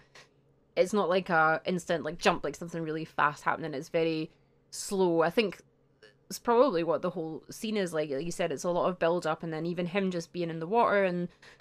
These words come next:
finding the tooth and taking the time to look around, and then, then the scare coming. Everything happens very slowly. Um, it's just that, like, horrible noise on the top that really just, like,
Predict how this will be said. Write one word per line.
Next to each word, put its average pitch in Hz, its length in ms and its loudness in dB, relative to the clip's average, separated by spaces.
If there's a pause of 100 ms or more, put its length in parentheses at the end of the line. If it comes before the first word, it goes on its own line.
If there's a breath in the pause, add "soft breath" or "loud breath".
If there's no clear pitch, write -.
finding 196 280 2
the 175 80 0
tooth 240 300 -2
and 175 160 -6
taking 180 240 -6
the 175 80 -6
time 185 200 -4
to 175 60 -4
look 180 160 -4
around, 190 380 2
and 165 100 -4
then, 160 280 -4 (240)
then 190 240 4
the 185 80 0
scare 165 340 -4
coming. 165 380 -4
Everything 190 400 0
happens 170 500 2
very 160 400 -4
slowly. 170 800 -2 (320 loud breath)
Um, 151 360 -4
it's - 160 -12
just - 280 -8
that, 139 240 0
like, 160 180 -8
horrible 170 540 -8
noise 175 480 0
on 160 80 -4
the 151 80 -4
top - 340 -2
that 165 140 -4
really 165 280 -6
just, 170 280 -6
like, 143 320 -2